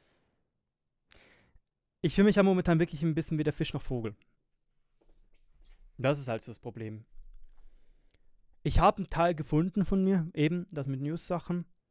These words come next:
Und der Rest ist halt noch so offen. Und ja, unsicher. So,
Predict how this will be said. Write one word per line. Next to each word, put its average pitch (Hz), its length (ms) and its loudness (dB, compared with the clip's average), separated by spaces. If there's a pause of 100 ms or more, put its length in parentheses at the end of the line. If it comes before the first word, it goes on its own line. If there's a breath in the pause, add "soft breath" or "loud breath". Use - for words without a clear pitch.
Und 151 180 -4
der 139 120 4
Rest 165 280 0
ist 160 220 -4
halt 147 140 0
noch 139 100 -4
so 170 260 -2
offen. 180 400 -2 (880)
Und 139 540 -4 (1300)
ja, 135 220 -6 (880)
unsicher. 131 420 -4 (1120 soft breath)
So, 170 280 8